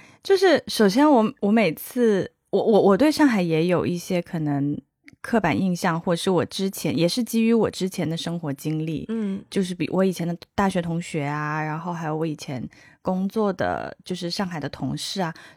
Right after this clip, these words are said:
Speaker 1: 多少，我觉得地域对人的影响是蛮，
Speaker 2: 嗯。
Speaker 1: 蛮明显的，就是我觉得会有一些特征，只是说
Speaker 2: 对。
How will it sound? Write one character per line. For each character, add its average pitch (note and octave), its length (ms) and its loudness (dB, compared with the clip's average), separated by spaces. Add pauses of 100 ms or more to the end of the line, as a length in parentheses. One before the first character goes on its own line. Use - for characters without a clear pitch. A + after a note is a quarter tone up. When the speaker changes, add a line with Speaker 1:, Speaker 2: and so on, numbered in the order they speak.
(120)
Speaker 1:
多 E4+ 240 6
少， A3 220 2
我 G#3+ 180 6
觉 G#3+ 140 4
得 C4+ 120 4
地 C4 360 2
域 A3+ 200 4
对 G#3 240 4
人 E3 160 0
的 E3 80 -2
影 D#3+ 240 0
响 D3+ 240 -6
是 E3+ 160 -8
蛮， C#3+ 400 -4 (200)
Speaker 2:
嗯。 G#3+ 160 0
Speaker 1:
蛮 F#3+ 120 2
明 D#3+ 220 0
显 D#3 240 -4
的， D#3 220 -14
就 E4+ 100 2
是 E4+ 60 6
我 B3 120 8
觉 F#3 120 2
得 G3+ 100 2
会 - 120 2
有 - 20 4
一 F3 40 0
些 - 100 -6
特 F3+ 280 2
征， D#3+ 340 -2
只 F#3 140 -2
是 A3+ 100 0
说 F3+ 140 2
Speaker 2:
对。 F3+ 80 -8